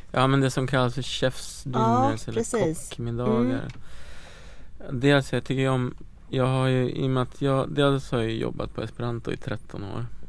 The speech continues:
Speaker 1: Och då är man ju där, liksom.
Speaker 2: Mm.
Speaker 1: <laughs> Så att när tillfälle ges då, att man får röra på sig och åka ut och resa, så tar jag det om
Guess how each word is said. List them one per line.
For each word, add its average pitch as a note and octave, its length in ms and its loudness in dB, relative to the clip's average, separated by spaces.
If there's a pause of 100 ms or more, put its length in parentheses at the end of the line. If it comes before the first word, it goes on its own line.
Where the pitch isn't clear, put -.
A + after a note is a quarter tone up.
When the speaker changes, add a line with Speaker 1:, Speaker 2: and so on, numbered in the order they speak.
(640)
Speaker 1:
Och A#2+ 100 -6
då A#2 300 -2 (1120)
är G#2 120 -4
man C3+ 140 0
ju B2 60 -4
där, - 260 -2
liksom. - 380 0
Speaker 2:
Mm. G#3 200 6
Speaker 1:
<laughs> B3 580 -2
Så - 140 -2
att - 160 -4
när B2 280 4
tillfälle B2 540 2
ges C#3+ 420 4
då, A2+ 100 -6
att - 80 -6
man G#2+ 120 -2
får G#2 160 -4
röra A2 500 0
på - 200 -2
sig - 160 0
och G#2 300 6
åka - 180 6
ut - 180 4
och - 80 0
resa, G#2+ 540 -6
så G#2+ 280 -8 (960)
tar C3+ 180 2
jag A#2+ 100 -4
det - 80 -8
om - 80 -10